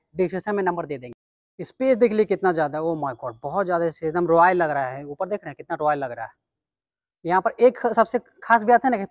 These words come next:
पिलर नहीं है, देख रहे हैं, पिलर होता है तो बहुत प्रॉब्लम और झंझट होता है, एक भी पिलर यहाँ पर नहीं है। पिलर के कारण देखिए कभी ड्रोन शॉट वगैरह आप लोग करवा रहे हैं तो यहाँ पर ड्रोन भी आराम से उड़ सकता है, पिलर का कोई झंझट नहीं रहे। थ्री नाइंटी नाइन का फिर से बता रहे, थ्री नाइंटी नाइन का ऑफर है, दो घंटे तक आपको मिलने वाला है, उसमें ये सब मिलेगा। थ्री नाइंटी नाइन में सिर्फ स्विमिंग क-, करना है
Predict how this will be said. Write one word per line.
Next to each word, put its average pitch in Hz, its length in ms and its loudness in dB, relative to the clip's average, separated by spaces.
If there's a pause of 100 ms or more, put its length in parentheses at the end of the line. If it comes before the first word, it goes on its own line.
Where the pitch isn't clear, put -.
पिलर 233 280 6
नहीं 226 100 2
है, 185 60 4
देख 247 120 6
रहे 196 120 2
हैं, 127 140 -4 (420)
पिलर 240 240 6
होता 240 180 4
है 226 60 2
तो 233 60 2
बहुत 220 280 2
प्रॉब्लम 202 280 6
और 214 100 2
झंझट 190 340 2
होता 190 180 2
है, 190 80 2
एक 202 80 -2
भी 202 60 -2
पिलर 190 300 0
यहाँ 180 160 0
पर 151 140 -2
नहीं 131 180 -10
है। 110 80 -20 (960)
पिलर 196 200 0
के 202 100 -2
कारण 196 220 0
देखिए 196 180 -4
कभी 180 280 -2
ड्रोन 185 260 2
शॉट 202 200 2
वगैरह 196 200 2
आप 196 100 0
लोग 190 100 -2
करवा 190 220 4
रहे 185 140 0
हैं 240 120 -4 (340)
तो 165 40 2
यहाँ 170 100 2
पर 180 120 2
ड्रोन 185 240 2
भी 185 80 2
आराम 170 160 2
से 165 120 -4
उड़ 147 100 -2
सकता 123 280 -10
है, 113 60 -16 (100)
पिलर 180 180 0
का 190 60 0
कोई 180 180 -2
झंझट 165 340 -2
नहीं 147 120 -8
रहे। 120 100 -10
थ्री 226 180 2
नाइंटी 254 360 2
नाइन 247 140 2
का 240 140 2
फिर 240 140 -2
से 240 140 -2
बता 226 220 2
रहे, 220 120 0
थ्री 226 180 -8
नाइंटी 220 200 -4
नाइन 220 120 -2
का 208 100 -2
ऑफर 202 240 2
है, 262 140 2 (520)
दो 170 260 6
घंटे 226 240 4
तक 226 60 2
आपको 233 160 0
मिलने 226 200 0
वाला 220 200 6
है, 208 60 6
उसमें 214 200 -2
ये 202 100 4
सब 214 120 4
मिलेगा। 165 320 2
थ्री 165 260 -6
नाइंटी 233 160 0
नाइन 233 120 -2
में 240 100 0
सिर्फ 233 160 -6
स्विमिंग 233 300 -2
क-, 214 160 -8
करना 190 280 2
है 269 100 -4